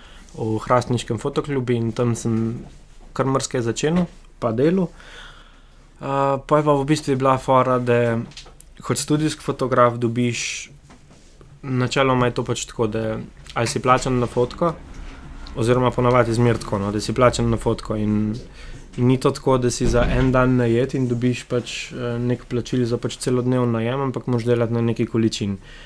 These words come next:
In jaz, kakor dobim, ne vem, nek naročil, ponavadi ne dobim, re-, če smo, recimo, prej steklarno omenjali, ne dobim enega kozarca, ampak dobim, ne vem, dve škatle.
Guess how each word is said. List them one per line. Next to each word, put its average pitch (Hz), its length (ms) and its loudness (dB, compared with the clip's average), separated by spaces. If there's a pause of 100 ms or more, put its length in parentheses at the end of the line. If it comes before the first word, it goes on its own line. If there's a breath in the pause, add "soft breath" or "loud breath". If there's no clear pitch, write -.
(220 loud breath)
In 120 140 -2
jaz, 127 140 0
kakor 123 260 -2
dobim, 123 320 2
ne 123 140 2
vem, 120 240 2
nek 123 160 -2
naročil, 123 480 -2
ponavadi 123 440 2
ne 120 80 2
dobim, 117 360 2 (480)
re-, 107 380 -2
če 113 160 -4
smo, 110 200 -2
recimo, 113 300 0
prej 120 180 -2
steklarno 127 460 0
omenjali, 135 300 4
ne 120 60 2
dobim 127 260 0
enega 127 220 2
kozarca, 123 380 0
ampak 123 240 -2
dobim, 123 260 2
ne 120 100 0
vem, 110 160 0
dve 117 160 4
škatle. 104 420 -2